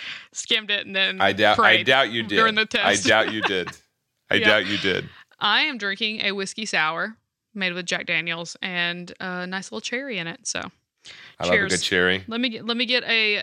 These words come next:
Speaker 1: a cheers and let's take a pic for the gram. How about it? Ready? Cheers. Oh, you look so distinguished.
Speaker 2: I am distinguished.
Speaker 1: Okay. All right. I'm gonna
Speaker 2: Are you
Speaker 1: leave that
Speaker 2: ready?
Speaker 1: in. <laughs>
Speaker 2: Yeah, leave it in.
Speaker 1: Yeah.
Speaker 2: Why not?
Speaker 1: I'm
Speaker 2: Let's
Speaker 1: ready.
Speaker 2: get into it. Let's dig in, right?
Speaker 1: Let's do
Speaker 2: Let's
Speaker 1: it.
Speaker 2: dig in.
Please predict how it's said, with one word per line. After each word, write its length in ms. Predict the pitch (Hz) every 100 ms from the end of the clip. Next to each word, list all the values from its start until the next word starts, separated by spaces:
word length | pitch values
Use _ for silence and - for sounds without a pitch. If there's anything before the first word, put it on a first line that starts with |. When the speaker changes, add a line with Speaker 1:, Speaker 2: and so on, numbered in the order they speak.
| -
Speaker 1:
a 80 |
cheers 540 | 208 - 226 233 269 -
and 160 | 208
let's 140 | 202 -
take 120 | 220
a 60 | 202
pic 180 | -
for 100 | 208
the 60 | 185
gram. 440 | 180 190 190 165 -
How 120 | 202
about 200 | 190 180
it? 80 | - _ _ _ _ _ _ _
Ready? 300 | 196 196 208 _ _ _ _ _ _ _
Cheers. 420 | - 277 262 - _ _ _ _ _ _ _ _ _ _ _
Oh, 60 | 202
you 100 | 185
look 100 | 190
so 100 | 196
distinguished. 520 | 180 - 185 180 - _ _ _ _ _ _ _ _ -
Speaker 2:
I 80 | 120
am 160 | 131
distinguished. 600 | 90 - 85 78 - - _ _ _ _ 202
Speaker 1:
Okay. 180 | 185 - _ _ - - - - _ _
All 120 | 269
right. 240 | 269 247 -
I'm 80 | 226
gonna 120 | 233
Speaker 2:
Are 60 |
you 80 | 233
Speaker 1:
leave 20 |
that 100 | 113
Speaker 2:
ready? 80 | 247
Speaker 1:
in. 160 | 165 160
<laughs> 60 | _ _ - - -
Speaker 2:
Yeah, 300 | 254 294 123
leave 160 | - -
it 60 |
in. 80 | 160
Speaker 1:
Yeah. 160 | - - - -
Speaker 2:
Why 140 | 123 151
not? 180 | 160 143
Speaker 1:
I'm 40 |
Speaker 2:
Let's 180 | 170 147
Speaker 1:
ready. 40 | -
Speaker 2:
get 120 | 208
into 240 | 180 135
it. 100 | 98 - -
Let's 200 | 120 123
dig 200 | 143 135
in, 240 | 127 90 87 -
right? 240 | 107 117
Speaker 1:
Let's 160 | 175 -
do 80 | 185
Speaker 2:
Let's 120 | -
Speaker 1:
it. 40 |
Speaker 2:
dig 140 | 113 107
in. 160 | 104